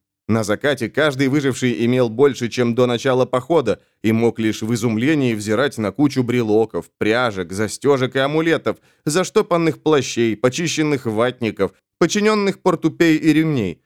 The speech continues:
и кинжалов. Кучи кинжалов, самого личного и изящного из видов оружия.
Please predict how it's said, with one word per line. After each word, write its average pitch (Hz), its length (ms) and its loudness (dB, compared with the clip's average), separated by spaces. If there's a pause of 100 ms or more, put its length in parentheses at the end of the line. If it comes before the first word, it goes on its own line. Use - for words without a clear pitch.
(160)
и 120 100 4
кинжалов. 127 600 0 (420)
Кучи 190 400 4
кинжалов, 120 640 0 (280)
самого 165 440 2
личного 135 560 2
и 123 220 2
изящного 113 640 0
из 104 80 -4
видов 110 300 -2
оружия. 85 480 -4